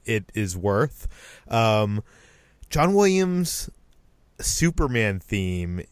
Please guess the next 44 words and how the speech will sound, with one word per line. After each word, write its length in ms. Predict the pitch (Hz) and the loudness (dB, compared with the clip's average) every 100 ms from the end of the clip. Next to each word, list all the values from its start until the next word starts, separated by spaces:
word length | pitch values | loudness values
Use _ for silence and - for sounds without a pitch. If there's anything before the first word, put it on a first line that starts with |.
| - | -4
is 200 | 131 110 | -2 -2
one 240 | 113 165 | 0 2
of 60 | 165 | 4
my 160 | 147 | 2
favorite 400 | 131 139 131 127 | 2 2 2 0
John 240 | - 113 110 | 0 2 2
Williams 320 | 107 104 95 | 2 0 -2
songs. 720 | 104 90 76 71 - - - | -4 -4 -6 -12 -16 -18 -14
Uh, 460 | - 110 104 101 101 98 | -4 0 2 2 0 -2
you 100 | 123 | -2
know, 120 | 113 | 0
I 100 | 113 | 2
mean, 220 | 120 123 | 0 -2
I, 180 | - 120 - | -4 -10 -4
I 100 | 127 | 0
know 200 | 135 135 | 2 2
there's 220 | 131 - | 2 0
probably 260 | - 120 113 | 0 2 0
some 120 | 107 | -2
stuff 220 | - 113 | -2 -2
from 140 | - | -2
S-, 180 | 101 - - - | -8 -8 -14 -14
Star 340 | - 120 113 | -2 2 4
Wars 460 | 120 120 123 120 - | 4 4 4 2 0
that 140 | 113 | 0
are, 200 | 107 104 - - - - | 2 0 -4 -16 -16 -4
is 140 | 110 | -4
higher 440 | - - 107 113 113 | -4 -2 0 2 0
up 140 | - | 0
there 180 | 127 123 | 0 0
for 160 | - | 0
me, 380 | 123 127 135 165 - - - - - | -2 0 0 -2 -6 -20 -20 -20 -14
but, 480 | 101 - 113 107 - | -4 0 0 0 -2
uh, 320 | 104 101 98 | -2 0 -2
you 80 | 110 | -2
know, 80 | 139 | -2
I 60 | |
just 180 | 127 160 | 0 -2
saw 140 | 147 139 | 0 2
him 80 | |
at 140 | 131 123 | 2 -2
the 60 | |
Bowl, 440 | 98 110 127 107 90 | -2 2 4 4 0
and 360 | 95 92 92 | -4 -6 -6